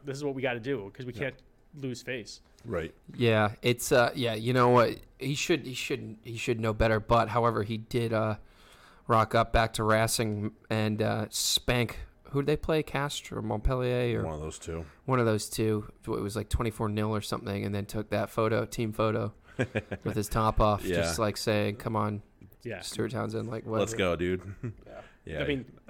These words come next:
Speaker 2: It's,
Speaker 1: you know.
Speaker 2: it's only for the week, I think. So I don't think
Speaker 1: Okay.
Speaker 2: he's, I don't think he's been dismissed completely. Um, I think if Townsend was dumb enough to do that,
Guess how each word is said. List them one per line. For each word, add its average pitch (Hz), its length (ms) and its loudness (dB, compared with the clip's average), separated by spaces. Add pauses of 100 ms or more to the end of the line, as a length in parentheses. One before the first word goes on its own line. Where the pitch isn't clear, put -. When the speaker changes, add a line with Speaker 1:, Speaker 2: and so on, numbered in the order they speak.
(120)
Speaker 2:
It's, 113 240 0
Speaker 1:
you 104 80 4
know. 104 80 4
Speaker 2:
it's 98 180 -2
only 110 160 6
for - 100 -4
the 90 60 0
week, 71 220 -6
I 73 80 -8
think. 73 320 -14
So 76 160 -8
I 76 40 -6
don't 76 140 -8
think 143 160 -4
Speaker 1:
Okay. 110 120 -8
Speaker 2:
he's, 92 120 -14
I 95 40 -8
don't 101 120 0
think 98 120 -4
he's 90 100 -4
been 90 120 -6
dismissed 76 320 -10
completely. 73 540 -10 (420)
Um, 71 360 -6
I 87 80 -6
think 80 180 -6 (400)
if 123 160 4
Townsend 120 480 2
was 87 140 0
dumb 85 240 0
enough 87 240 -4
to 82 80 -10
do 80 260 -6
that, 95 340 0